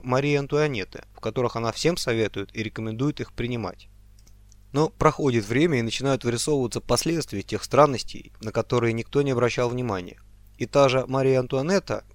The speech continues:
пишет обратные письма, в которых рисует своих недавних друзей уже в образе самых ужасных чудовищ, которые можно только представить.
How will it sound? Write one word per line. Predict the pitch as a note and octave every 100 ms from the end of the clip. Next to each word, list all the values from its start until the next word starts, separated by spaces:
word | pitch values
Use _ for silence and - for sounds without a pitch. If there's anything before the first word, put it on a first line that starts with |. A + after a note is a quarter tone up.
| -
пишет | C#3 C#3+ C#3
обратные | D3 F3 - G2+
письма, | - G2+ - G2+
в |
которых | A2 - G#2+ -
рисует | G#2 - B2+ -
своих | G#2 G#2+ A#2+
недавних | A2+ G#2 G#2
друзей | G#2 A#2 A2+ D3
уже | B2 G2+ G2+
в |
образе | A2 B2 - B2
самых | - A2+ A2+ - -
ужасных | A#2+ A#2 C3 -
чудовищ, | D#3+ D#3 A2 F2 - - - -
которые | - A2+ A#2+ A2
можно | G#2+ B2+ B2+
только | G#2 G2+ -
представить. | A#2 A2 - F#2 - -